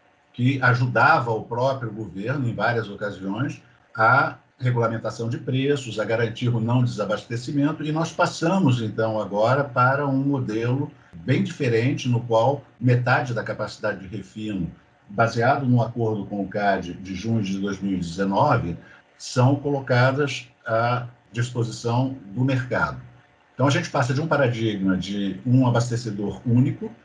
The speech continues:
agente de políticas públicas, para um mercado de livre concorrência. Só que a livre concorrência não se dá por milagre, ela se dá por condições de mercado, que não nos parece estejam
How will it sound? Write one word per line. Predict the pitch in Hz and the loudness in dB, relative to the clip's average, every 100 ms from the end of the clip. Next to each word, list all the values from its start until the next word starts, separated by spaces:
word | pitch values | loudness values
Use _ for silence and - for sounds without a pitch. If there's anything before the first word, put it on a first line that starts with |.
| _ _ | _ _
agente | 117 123 131 - | 2 4 2 2
de | - | -4
políticas | 113 110 - 110 | -4 -4 -4 -4
públicas, | - 139 156 170 165 | 0 0 0 -4 -4
para | - 139 | 0 2
um | 147 | 2
mercado | 151 120 135 127 131 139 | 2 2 4 4 4 0
de | 131 | -2
livre | 127 127 123 | 0 0 0
concorrência. | 131 123 131 98 82 - 76 - _ _ _ | -2 0 0 0 -2 -10 -16 -18 _ _ _
Só | - 127 | -2 0
que | 139 | 2
a | |
livre | 135 127 | 2 2
concorrência | 123 135 143 135 131 143 | 0 0 2 2 2 0
não | 139 | -2
se | - | -2
dá | 117 | -4
por | - 143 | -2 -2
milagre, | 147 117 85 80 80 95 | 0 0 0 -2 -6 -6
ela | 95 | -4
se | 95 113 | -4 -4
dá | 98 104 | 0 0
por | - - 123 135 - - _ _ | 0 2 2 2 0 -16 _ _
condições | - 147 131 143 131 | 2 4 4 0 2
de | 127 | 2
mercado, | 139 120 107 85 73 | 0 -2 -2 -2 -6
que | - 107 | -8 -6
não | 110 123 123 - _ _ _ - | 0 0 0 -6 _ _ _ -6
nos | 117 - | -6 -2
parece | 107 98 104 - 107 - | 0 0 0 -4 -10 -10
estejam | - - - 104 98 117 | -14 -14 -8 -6 -4 -6